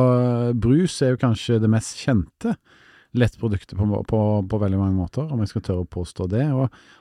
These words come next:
har du noe, eh, du som er ernærings-, eh, fysiolog, og som faktisk da har, eh, enda mer kunnskap enn oss på disse tingene, er det sånn at du også faktisk, eh, drikker litt lettbrus, eller er det no go?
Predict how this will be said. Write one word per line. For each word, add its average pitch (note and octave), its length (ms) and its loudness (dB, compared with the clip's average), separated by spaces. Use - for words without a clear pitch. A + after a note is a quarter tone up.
har A#2+ 100 0
du G2 100 -2
noe, A#2+ 380 6
eh, G2+ 480 -6
du A#2+ 260 -2
som D3+ 300 0
er A#2+ 720 0
ernærings-, G2+ 540 -2
eh, G#2 400 -4
fysiolog, C#3+ 540 2
og B2+ 320 -2
som C#3+ 240 4
faktisk - 480 -2
da A2 100 0
har, A2 340 0
eh, A#2+ 200 -2
enda A#2+ 220 4
mer C#3+ 160 2
kunnskap D3 420 -2
enn E3+ 120 -2
oss - 260 -2
på D3+ 140 -2
disse C3+ 220 0
tingene, B2+ 360 4
er A2 100 -4
det G#2+ 100 -4
sånn G#2 160 0
at G2 120 -2
du F#2 160 -6
også F#2 260 -6
faktisk, - 460 -12
eh, F2 320 -8
drikker - 300 -14
litt E2+ 120 -10
lettbrus, E3 420 -6
eller C4+ 380 -4
er G3 40 -4
det C#3 180 -2
no G2+ 140 4
go? F2 180 -6